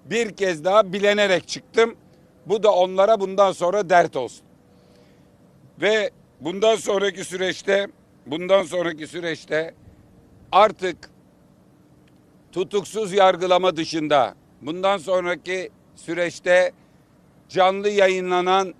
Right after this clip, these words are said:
ve tamamı canlı yayınlanan duruşmalar dışında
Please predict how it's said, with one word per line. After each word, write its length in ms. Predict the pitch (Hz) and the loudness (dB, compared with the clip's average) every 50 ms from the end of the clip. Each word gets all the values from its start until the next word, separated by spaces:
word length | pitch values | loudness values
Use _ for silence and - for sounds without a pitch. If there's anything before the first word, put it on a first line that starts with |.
| _ _ _ _ _ _ - | _ _ _ _ _ _ -6
ve 120 | 151 180 | -4 -4
tamamı 640 | 175 - - 180 196 208 214 202 196 190 190 190 160 | -4 -2 -2 0 0 2 2 2 2 0 -2 -4 -4
canlı 360 | 143 180 175 175 180 175 180 | -4 -4 -4 -4 -4 -4 -2
yayınlanan 760 | 180 185 175 175 170 170 165 170 165 160 180 185 185 185 - - - _ _ _ _ _ - 143 | 0 0 0 0 -2 -2 -4 -4 -2 0 0 0 0 -2 -4 -12 -20 _ _ _ _ _ -10 -6
duruşmalar 760 | 156 170 170 165 - - 160 175 175 175 180 180 170 139 | -6 -6 -6 -6 -8 -6 -4 -2 0 2 2 0 0 -2
dışında 640 | 123 139 147 131 - 143 143 131 131 147 156 170 - | -6 -12 -12 -12 -10 -10 -10 -6 -2 0 0 0 -2